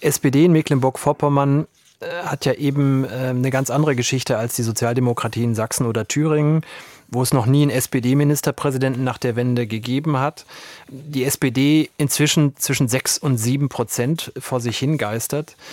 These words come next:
Seit neunzehnhundertvierundneunzig sitzt die S P D in Schwerin in der Landesregierung. Seit achtundneunzig führt sie das Kabinett mal mit der C D U, mal mit der P D S Linkspartei als Koalitionspartner.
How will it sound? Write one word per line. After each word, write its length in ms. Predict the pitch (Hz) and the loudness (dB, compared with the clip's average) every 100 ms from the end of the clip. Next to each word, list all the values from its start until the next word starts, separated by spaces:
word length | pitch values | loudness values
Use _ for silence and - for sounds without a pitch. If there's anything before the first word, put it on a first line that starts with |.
| - - - _ _ _ _ - | -20 -20 -20 _ _ _ _ -2
Seit 140 | 135 | 0
neunzehnhundertvierundneunzig 800 | 156 156 147 180 190 143 175 147 | 2 2 0 2 4 4 4 0
sitzt 240 | - 156 - | 0 0 -2
die 80 | |
S 140 | 147 - | -2 -2
P 100 | 139 | 0
D 160 | 139 | 0
in 80 | 135 | 0
Schwerin 340 | - 143 135 151 | 0 0 2 2
in 80 | |
der 120 | 131 123 | 2 2
Landesregierung. 640 | 123 127 - 120 120 127 | 0 -2 -2 -2 -2 -2
Seit 200 | 117 117 | -2 -2
achtundneunzig 640 | 143 156 180 151 139 - 117 | -2 -4 -2 0 -2 -4 -4
führt 160 | 143 | -4
sie 80 | - | -4
das 180 | 127 - | -4 -4
Kabinett 420 | 123 117 117 117 | -4 -2 -2 -2
mal 140 | 117 120 | -2 0
mit 160 | 131 | 0
der 80 | 117 | -2
C 160 | - 120 | -2 -2
D 140 | 120 | 0
U, 100 | 175 | 0
mal 160 | 170 139 | 0 0
mit 160 | 123 | -2
der 80 | 127 | -4
P 160 | - 123 | -2 -2
D 80 | |
S 180 | 113 131 | -2 -2
Linkspartei 480 | 131 139 - 120 120 | -2 -2 -4 -4 -4
als 200 | 107 - | -4 -6
Koalitionspartner. 920 | 120 117 107 131 131 - 101 110 113 | -4 -4 -2 -4 -4 -4 -6 -4 -6